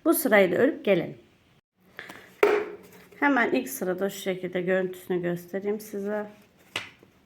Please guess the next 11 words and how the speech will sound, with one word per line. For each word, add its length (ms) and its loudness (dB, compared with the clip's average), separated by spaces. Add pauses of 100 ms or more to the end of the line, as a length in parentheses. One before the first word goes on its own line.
(460)
Duruş 260 -4
tamamen 560 -2
şöyle. 600 -4 (460)
Gayet 280 -4
şık 440 -4
gidiyoruz. 800 -4 (4000)
Şimdi 800 0 (1160)
şurada 480 -2
birleştirmeyi 760 0
göstereceğim 760 -2
size. 440 -4